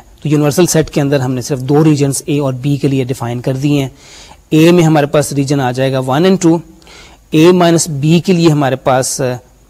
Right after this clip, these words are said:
بی کے ریجن کو ہم مائنس کر دیں گے اے میں سے، تو اے مائنس بی میں ہمارے پاس صرف ایک ریجن باقی رہ جائے گا ون۔ اب ہم نے کرنا ہے اے مائنس، اے مائنس بی، یعنی اے میں سے ہم نے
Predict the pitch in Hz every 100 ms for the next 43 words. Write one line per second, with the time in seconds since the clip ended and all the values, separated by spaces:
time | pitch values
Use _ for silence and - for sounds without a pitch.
0 | - 165 151 156 143 147 139 135 135 120
1 | 135 151 180 151 143 143 147 131 147 -
2 | 135 117 _ _ - - _ _ 151 -
3 | _ 151 165 156 151 - 156 151 135 135
4 | 127 131 147 - - 160 139 143 143 131
5 | 127 143 135 123 120 123 123 139 170 156
6 | _ - - - - _ 160 175 180 175
7 | 160 143 135 143 147 143 - _ - 143
8 | 147 151 143 143 131 135 143 - - 143
9 | 143 127 127 - 151 127 - _ _ _
10 | _ - 139 143 - 156 170 156 151 135
11 | 127 135